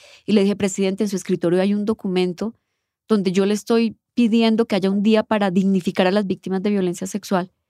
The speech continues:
Me dijo, "No tengo ni idea de eso". Yo le dije, "Por favor, revíselo".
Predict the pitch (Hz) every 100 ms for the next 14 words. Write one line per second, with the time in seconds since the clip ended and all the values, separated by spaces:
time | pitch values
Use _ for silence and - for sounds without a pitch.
0 | _ _ _ 196 190 208 196 208 208 269
1 | 240 190 202 220 240 233 185 - _ 214
2 | 202 202 220 208 190 175 185 208 262 262
3 | 165